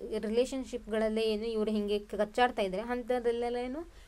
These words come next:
ಬ್ರಿಟಿಷರು ಬಂದೇ ಬಿಟ್ಟಿರ್ತಾರೆ. ಹೀಗಾಗಿ ಏನ್ ಮಾಡ್ತಾರೆ, ಬ್ರಿಟಿಷರು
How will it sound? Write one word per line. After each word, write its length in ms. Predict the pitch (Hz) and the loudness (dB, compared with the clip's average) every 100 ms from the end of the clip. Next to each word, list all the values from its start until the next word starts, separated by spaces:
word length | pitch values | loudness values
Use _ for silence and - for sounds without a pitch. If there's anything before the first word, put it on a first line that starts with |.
| - 208 | -4 0
ಬ್ರಿಟಿಷರು 400 | 262 269 269 262 | 2 0 -2 0
ಬಂದೇ 260 | 214 208 | 2 2
ಬಿಟ್ಟಿರ್ತಾರೆ. 460 | 196 185 175 175 196 | 2 -2 -4 -6 -6
ಹೀಗಾಗಿ 560 | 208 254 254 208 190 | -4 0 2 2 2
ಏನ್ 200 | 214 208 | 0 0
ಮಾಡ್ತಾರೆ, 320 | 202 185 233 220 | 0 -2 -2 -2
ಬ್ರಿಟಿಷರು 600 | 208 262 240 190 226 | -4 -6 -2 0 -2